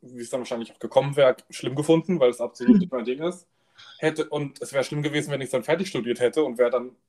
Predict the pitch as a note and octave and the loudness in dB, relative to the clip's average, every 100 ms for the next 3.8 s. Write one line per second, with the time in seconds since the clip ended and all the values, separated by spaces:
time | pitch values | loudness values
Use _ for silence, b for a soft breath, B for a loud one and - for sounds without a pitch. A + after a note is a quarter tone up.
0 | _ C#3 C3 A#2+ A#2 - B2 - F#3+ F#3+ | _ -2 -2 -4 -10 -14 -12 -4 -2 2
1 | A#2 A#2+ A#2+ B2 B2+ C3+ C3+ A#2+ B2+ A#2+ | 2 0 -4 -2 0 0 -2 -8 -8 -10
2 | C3+ A#2+ C#3 C#3 - B2+ - A#2+ A2+ A2+ | -6 -6 -4 -6 -4 -6 -6 -4 -4 -4
3 | B2 A2 A2+ - B2 B2 C#3+ D3+ | -10 -8 -8 -10 -4 2 2 0